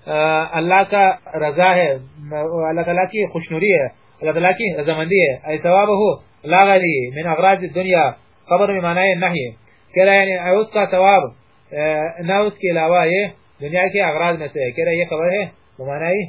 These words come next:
نہیں کہ وما تنفقون من خیر، اور جو کچھ تم،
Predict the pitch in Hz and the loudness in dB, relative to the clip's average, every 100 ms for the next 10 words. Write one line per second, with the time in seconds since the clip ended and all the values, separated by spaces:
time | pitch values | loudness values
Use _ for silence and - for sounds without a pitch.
0 | - _ _ _ 139 170 156 131 113 117 | -12 _ _ _ -6 -4 -4 -6 -8 -10
1 | _ _ _ _ _ _ _ _ _ _ | _ _ _ _ _ _ _ _ _ _
2 | _ _ _ _ _ _ _ _ _ _ | _ _ _ _ _ _ _ _ _ _
3 | _ _ _ _ _ _ _ _ _ _ | _ _ _ _ _ _ _ _ _ _
4 | _ _ - - - - 143 202 220 202 | _ _ -14 -14 -14 -10 0 0 0 -4
5 | 202 220 226 208 196 226 226 156 110 _ | -4 -2 -2 -4 2 2 4 0 -8 _
6 | _ _ - 165 175 165 196 226 226 226 | _ _ -2 2 2 4 4 4 4 0
7 | 240 - 233 240 | -4 -2 -2 -2